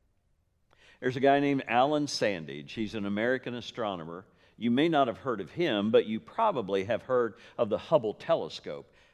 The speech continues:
Sandage is the guy that worked with Edwin Hubble in developing the, this telescope. And his observation is this: the Big Bang was a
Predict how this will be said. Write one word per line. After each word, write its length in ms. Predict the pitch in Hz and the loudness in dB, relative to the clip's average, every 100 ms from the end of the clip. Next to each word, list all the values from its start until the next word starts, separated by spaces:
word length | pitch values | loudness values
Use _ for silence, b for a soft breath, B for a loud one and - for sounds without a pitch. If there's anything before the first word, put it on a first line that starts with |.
| b | b
Sandage 720 | - - 196 233 135 87 87 | -6 2 2 2 -2 -4 -4
is 160 | 113 98 | -8 -8
the 100 | 113 | -6
guy 300 | 95 101 113 | 0 2 2
that 160 | 113 - | 0 -4
worked 400 | 131 202 214 - | -2 -2 -2 -2
with 200 | 98 90 | -2 0
Edwin 380 | 98 92 90 | -2 -2 -8
Hubble 480 | 82 90 85 90 113 - | -6 -4 -4 -4 -8 -4
in 200 | 127 147 | -2 2
developing 840 | 156 135 175 240 117 - 87 80 | 2 2 0 0 -2 -6 -6 -8
the, 160 | 82 78 - | -12 -14 -16
this 320 | 90 85 - - | -14 -16 -16 -16
telescope. 640 | - 90 76 - 87 76 62 _ _ _ _ b b b | -8 -8 -8 -16 -16 -16 -18 _ _ _ _ b b b
And 140 | 147 | 0
his 320 | 147 269 277 | 2 2 2
observation 960 | 240 220 175 156 135 147 156 - 98 92 | 2 0 0 0 6 6 4 -2 -8 -6
is 260 | 104 101 | -6 -6
this: 600 | 98 120 62 - - - _ _ b b b b | -2 -2 -2 -8 -20 -20 _ _ b b b b
the 120 | 127 | -2
Big 460 | 117 117 240 196 | 4 6 6 4
Bang 460 | 117 160 143 95 101 | 2 2 2 -2 -4
was 240 | 113 127 135 | -2 0 2
a 200 | 135 | 2